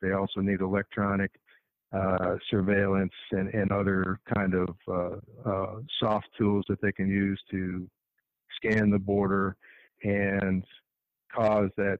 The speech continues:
physical barrier to be effective. But in addition to that, we as a nation have to stop the incentives. There's two primary incentives. One is jobs and one is welfare or other free means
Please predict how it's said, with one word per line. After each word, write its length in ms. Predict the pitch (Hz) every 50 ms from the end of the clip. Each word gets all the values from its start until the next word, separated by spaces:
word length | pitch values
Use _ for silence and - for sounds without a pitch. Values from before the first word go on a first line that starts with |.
| - -
physical 380 | - 110 107 98 - - 101 90
barrier 440 | 85 - 104 101 101 98 95 92 87
to 80 | 90
be 120 | 87 95 92
effective. 560 | 90 - - 101 95 92 - - 87 - - - _ _ - - - - _ _ -
But 120 | 113 110
in 120 | 120 117
addition 380 | 117 113 110 139 143 135 - -
to 120 | 110 101 90
that, 300 | 90 90 85 90 95 101 -
we 260 | 104 104 117 117 117 110
as 80 | 101 98
a 60 | 101
nation 380 | 95 104 110 110 104 - 95 98
have 160 | 101 98 -
to 80 | - 92 -
stop 240 | - 107 98 98 - _
the 80 | 98 95
incentives. 520 | 92 92 - - 117 107 92 90 101 107 -
There's 220 | 98 95 92 - - - - - _ -
two 160 | 131 123 113
primary 560 | - - 117 117 117 107 101 101 98 98 95
incentives. 560 | 92 92 - - 98 95 92 92 95 95 -
One 220 | 98 101 104 101 98
is 140 | 92 90 -
jobs 480 | - 98 101 101 95 95 95 98 - - - - -
and 220 | - 104 95 90 95
one 240 | 95 95 98 98 98
is 260 | 95 92 92 90 87 - - - _ -
welfare 680 | 98 101 101 101 - - 101 95 95 95 92 90 90 - - - - - - - - - _ _
or 320 | - 101 95 98 95 - 117
other 540 | 113 107 101 101 98 95 95 92 95 98 - _ _ _ _ _ _ _ _ _ - - -
free 300 | 117 117 117 113 110 104
means 420 | 98 104 107 104 104 101 98